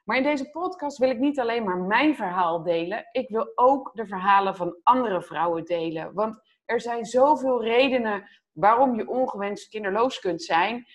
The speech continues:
Ehm, ja, d-, dat al die verhalen, die mogen gedeeld worden naar mijn idee.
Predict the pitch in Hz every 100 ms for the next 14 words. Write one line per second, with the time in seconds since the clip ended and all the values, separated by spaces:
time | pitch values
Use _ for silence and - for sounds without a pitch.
0 | - _ _ - 196 202 196 196 190 _
1 | _ _ - - 247 254 185 - 208 262
2 | 262 269 262 247 240 208 233 226 214 185
3 | 233 254 262 233 202 165 233 285 220 185
4 | 175 175 175 160 165 165 170 165 151 180